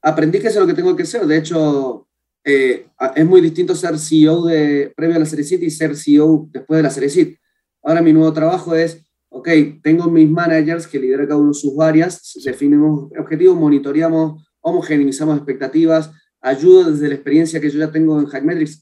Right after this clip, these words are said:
Speaker 1: ejecutando varias áreas en simultáneo como C E O.
Speaker 2: Ujú.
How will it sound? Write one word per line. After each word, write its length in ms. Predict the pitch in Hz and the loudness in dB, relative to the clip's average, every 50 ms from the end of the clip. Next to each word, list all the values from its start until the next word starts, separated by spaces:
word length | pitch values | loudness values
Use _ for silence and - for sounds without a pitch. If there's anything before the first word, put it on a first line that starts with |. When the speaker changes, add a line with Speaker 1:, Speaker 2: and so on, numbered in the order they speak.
| _ - | _ -14
Speaker 1:
ejecutando 540 | 131 - 135 123 131 143 151 151 143 139 | -14 -14 -14 -14 -8 -2 0 0 0 0
varias 420 | 139 170 185 185 180 175 - - 165 | 0 0 2 4 4 2 2 0 -2
áreas 260 | 156 156 156 147 147 | -2 -2 -2 -2 -4
en 120 | 143 139 | -6 -8
simultáneo 600 | - - 139 147 147 147 143 151 151 156 156 156 147 | -8 -4 -2 -2 -2 -2 -2 -2 0 0 0 0 -2
como 200 | 147 139 139 135 | -4 -8 -12 -14
C 160 | - 139 139 | -12 -8 -6
E 60 | 147 151 | -4 -4
O. 80 | 160 | -4
Speaker 2:
Ujú. 140 | 180 180 | -6 -8